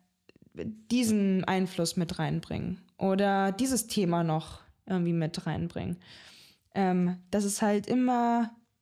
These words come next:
so fluid bleibt und alles adaptierbar bleibt. Das ist natürlich so the best case scenario. Ähm, aber ja,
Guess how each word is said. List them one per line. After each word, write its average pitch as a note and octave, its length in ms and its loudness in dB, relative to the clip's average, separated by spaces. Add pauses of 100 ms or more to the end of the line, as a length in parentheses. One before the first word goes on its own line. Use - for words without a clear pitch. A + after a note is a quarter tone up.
(260)
so - 160 -4
fluid G3 460 0 (380)
bleibt - 540 -2 (680)
und G3+ 160 2
alles G#3 360 0
adaptierbar F#3 880 -2
bleibt. - 500 -6 (800)
Das G3+ 160 2
ist G#3+ 60 0
natürlich G#3 460 0
so G3 100 -2
the F#3 100 0
best F#3+ 560 -2
case F3 340 0
scenario. D#3 600 0 (680)
Ähm, E3+ 500 2 (640)
aber F3+ 240 2
ja, D#3+ 160 0